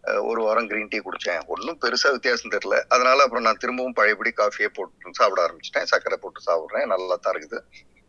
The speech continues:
அப்புறம் அவர் சொன்னாரேன்னு அதுல கிரீன் டீலயே கொஞ்சம் சர்க்கரை போட்டு சாப்பிடுறேன் அப்படின்றது it's useless, அதுக்கு சாப்பிடாமலே இருக்கலாம்.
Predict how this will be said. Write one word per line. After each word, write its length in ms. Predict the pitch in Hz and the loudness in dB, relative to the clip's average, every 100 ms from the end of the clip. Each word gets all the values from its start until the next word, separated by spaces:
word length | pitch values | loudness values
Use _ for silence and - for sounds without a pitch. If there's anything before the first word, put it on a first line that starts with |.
| _ | _
அப்புறம் 260 | 107 110 120 | 0 2 2
அவர் 160 | 113 - | 0 -4
சொன்னாரேன்னு 680 | 107 131 131 135 156 156 147 | 2 4 4 4 4 6 6
அதுல 180 | 135 123 | 4 2
கிரீன் 240 | 123 139 | 2 2
டீலயே 260 | 131 131 143 | 2 2 2
கொஞ்சம் 280 | 131 120 | 2 2
சர்க்கரை 140 | 113 117 | 2 2
போட்டு 200 | 113 123 | 0 -2
சாப்பிடுறேன் 520 | 113 104 101 92 98 - | 0 0 2 0 -2 -4
அப்படின்றது 640 | 104 104 101 101 135 113 | -4 -2 -4 -4 -2 -2
it's 160 | - - - | -4 -6 -4
useless, 420 | 110 - 107 - - | -6 -4 -4 -6 -4
அதுக்கு 300 | 95 92 - | -2 -2 2
சாப்பிடாமலே 420 | 95 101 101 101 | 2 4 0 0
இருக்கலாம். 360 | 101 - - | -2 -2 -6